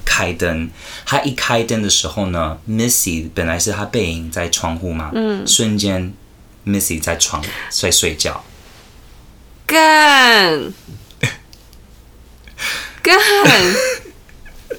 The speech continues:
Speaker 1: 然后 George 这个时候呢，他每，他有的一天晚上，有，有几次晚上一醒来的时候是有人在尖叫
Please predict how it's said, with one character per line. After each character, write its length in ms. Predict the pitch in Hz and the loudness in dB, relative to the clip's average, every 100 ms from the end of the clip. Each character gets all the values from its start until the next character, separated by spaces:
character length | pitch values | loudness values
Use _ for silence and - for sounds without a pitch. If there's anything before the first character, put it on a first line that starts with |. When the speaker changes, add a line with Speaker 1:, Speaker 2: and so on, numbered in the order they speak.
| - 339 285 - - - - - - | -4 -2 -2 -4 -6 -8 -12 -14 0
Speaker 1:
然 160 | 113 | 2
后 280 | 143 165 160 | 4 2 2
George 480 | - 156 131 107 - | 2 4 4 2 0
这 80 | 135 | 0
个 80 | |
时 140 | 120 98 | 2 2
候 160 | 101 | 2
呢， 140 | 101 95 | 2 2
他 100 | 117 | 0
每， 200 | 98 80 | -2 -2
他 220 | - 120 | -2 0
有 160 | 101 85 | 2 0
的 60 | |
一 40 | 87 | 0
天 180 | 101 92 | 0 0
晚 160 | - | 0
上， 260 | - 92 87 | 0 0 -2
有， 260 | 98 90 90 - | 0 -2 -2 -2
有 260 | 95 87 | 0 0
几 280 | 90 - 87 | -2 -2 -2
次 200 | 85 123 | -2 0
晚 200 | 107 80 | 0 -2
上 180 | 90 90 - | -4 -4 -2
一 80 | |
醒 260 | 110 - 80 | 2 2 0
来 100 | 80 | -2
的 60 | 82 | 0
时 120 | 87 | -2
候 200 | 87 90 | -2 0
是 180 | - 107 | 0 0
有 120 | 82 | -2
人 100 | 82 | -2
在 120 | 87 | -4
尖 420 | 87 - 110 87 87 | -2 2 2 2 2
叫 340 | 90 82 - | 0 0 -6